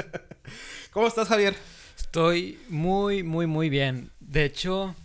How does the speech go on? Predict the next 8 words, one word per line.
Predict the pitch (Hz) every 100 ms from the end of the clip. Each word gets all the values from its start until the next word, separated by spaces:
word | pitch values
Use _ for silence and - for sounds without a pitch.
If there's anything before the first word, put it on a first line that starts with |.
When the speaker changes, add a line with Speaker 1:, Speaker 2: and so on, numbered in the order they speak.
| - -
Speaker 2:
estuve | 131 - 143
muy | 131 135
mal | 135 135
estas | 135 131 - - -
últimas | 123 139 135
semanas | 131 135 143 147
por | - 139
enfermedades. | 131 131 113 117 123 123 120 -